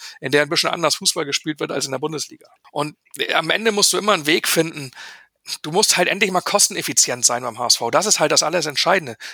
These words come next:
Du kannst nicht mit einem Kader, der, der, der in der Bundesliga Platz sechs vom, vom, vom, von der Gehaltsstruktur ist, jedes Jahr dreizehnter, vierzehnter, fünfzehnter, sechzehnter werden und am Ende dann sogar absteigen.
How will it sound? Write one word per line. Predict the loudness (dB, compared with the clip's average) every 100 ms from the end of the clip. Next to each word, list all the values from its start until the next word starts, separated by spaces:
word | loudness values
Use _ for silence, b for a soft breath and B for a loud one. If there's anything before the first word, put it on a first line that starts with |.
| B
Du | -2
kannst | 0 2 0
nicht | -2
mit | -4
einem | -6 -4
Kader, | 4 6 8 6
der, | 6 6 4 2 -8 -4
der, | 0 0 -2 _ _ -4
der | -2 0
in |
der | 0
Bundesliga | 0 2 2 2 4 2 0 _ _
Platz | 0 2 4
sechs | 4 4 4 4
vom, | 2 -2 -4 -6
vom, | -4 -4 -4
vom, | -6 -4
von | -4
der | 0
Gehaltsstruktur | 2 2 0 -2 -8 -6 -2
ist, | 0 0 B B B B _
jedes | -2 2 4 4
Jahr | 4 2
dreizehnter, | 4 2 2 0 0 -2
vierzehnter, | -2 0 0 -2
fünfzehnter, | -4 -6 -4 0 0
sechzehnter | 0 0 0 0 2
werden | 2 2
und | 0
am | -2
Ende | -2 -2
dann | -2 0
sogar | 0 2
absteigen. | 2 -2 -4 -6